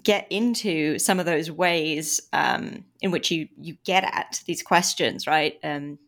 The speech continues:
these multiple factors and possible interpretations.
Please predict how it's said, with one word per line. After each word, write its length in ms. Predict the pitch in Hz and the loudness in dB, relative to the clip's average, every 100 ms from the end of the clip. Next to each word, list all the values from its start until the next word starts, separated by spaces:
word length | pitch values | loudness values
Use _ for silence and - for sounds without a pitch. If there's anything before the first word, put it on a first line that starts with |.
| - | -12
these 200 | 170 - | -10 -8
multiple 500 | 165 175 190 185 165 | -8 -6 -6 -6 -8
factors 600 | 165 - - - 165 165 | -4 -4 -4 -4 -2 -2
and 280 | 147 156 160 _ | -2 -4 -10 _
possible 340 | 180 170 170 | -8 -4 -4
interpretations. 1000 | 175 170 175 - 190 180 185 107 131 - | -4 -2 -4 -4 -2 0 0 -4 -6 -10